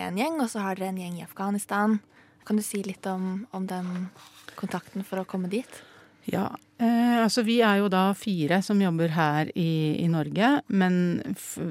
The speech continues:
Speaker 2: er nær-, nærmest nå fire hundre som, som jobber i Afghanistan. Og vi jobber veldig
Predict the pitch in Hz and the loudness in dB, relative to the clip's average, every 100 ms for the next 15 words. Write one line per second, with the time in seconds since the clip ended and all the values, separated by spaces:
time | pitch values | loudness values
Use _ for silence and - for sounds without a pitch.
0 | 131 175 208 196 175 170 170 180 170 156 | -6 -8 -4 2 2 2 2 4 4 4
1 | 165 - 165 165 214 156 139 165 165 135 | 0 0 0 0 0 2 2 2 2 2
2 | 165 214 - _ - - - 180 170 170 | 2 0 -4 _ -20 -8 0 2 2 2
3 | 165 160 165 160 143 151 139 135 - - | 0 0 0 0 0 0 0 -2 -4 -6
4 | 135 131 - 170 175 _ _ _ _ _ | -4 -4 -4 -4 -4 _ _ _ _ _
5 | _ _ _ - 175 190 208 226 208 143 | _ _ _ -8 -2 4 6 8 6 6
6 | 185 202 202 160 165 | 4 6 4 4 2